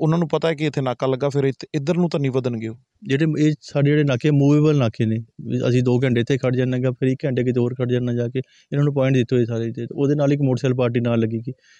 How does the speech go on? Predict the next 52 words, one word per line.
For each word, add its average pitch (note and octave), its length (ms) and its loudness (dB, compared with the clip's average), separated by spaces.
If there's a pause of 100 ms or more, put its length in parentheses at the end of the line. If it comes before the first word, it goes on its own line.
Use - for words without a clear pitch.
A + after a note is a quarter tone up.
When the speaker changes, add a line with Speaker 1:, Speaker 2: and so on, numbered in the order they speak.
(140)
Speaker 2:
ਜੇ C3+ 80 2
ਮੋਟਰਸਾਈਕਲ C3 340 2
ਤੁਸੀਂ C3+ 160 2
ਦੇਖਿਆ B2+ 220 0
ਦੋ C3 160 2
ਮਿੰਟਾਂ B2+ 300 0
ਦੇ C3 100 0
ਵਿੱਚ B2+ 140 0
ਅਸੀਂ B2+ 120 2
ਕਾਲ B2+ 240 -2
ਕੀਤੀ B2+ 260 0
ਤੇ B2+ 100 -4
ਦੋ B2 140 0
ਮਿੰਟ B2+ 140 0
'ਚ B2 40 -2
ਮੋਟਰਸਾਈਕਲ A#2+ 360 -4
ਪਾਰਟੀ A2+ 240 0
ਆ A2 100 2
ਗਈ G#2+ 80 0
ਸੀ। B2 260 -8 (160)
ਤੇ C#3 80 -10
ਉਸ C3 220 -4
ਤਰ੍ਹਾਂ C#3+ 100 0
ਹੀ C#3 40 -2
ਕਾਲ C3+ 240 0
ਕਰਦੇ B2+ 260 2
ਨਾਲ B2 200 0
ਨਾਲ B2 160 0
ਵੀ B2+ 140 0
ਇਸ C3 280 -4
ਪੁਆਇੰਟ C3 180 -2
'ਤੇ B2+ 120 -2
ਪਹੁੰਚੋ C3 340 -4
ਤੇ C3+ 100 -2
ਉੱਥੇ C3 160 -2
ਪਹੁੰਚ A#2+ 220 -4
ਜਾਂਦੇ B2 200 -8
ਹੈਗੇ। B2+ 180 -8 (640)
Speaker 1:
ਕਿੰਨੇ, G3+ 380 0
ਅ, C#3+ 240 2
ਮੁਲਾਜ਼ਮ C3+ 540 2
ਹੈ B2 140 -2
ਪੀ C3 140 -6
ਸੀ C3 200 -6
ਆਰ B2 200 -2
ਔਰ A#2 200 -4
ਪੰਜਾਬ B2 340 -2
ਪੁਲਿਸ B2 240 -4
ਦੇ B2 120 -2
ਜਿਹੜੇ B2 220 -2
ਰਾਤ A#2+ 280 0
ਨੂੰ B2 260 -2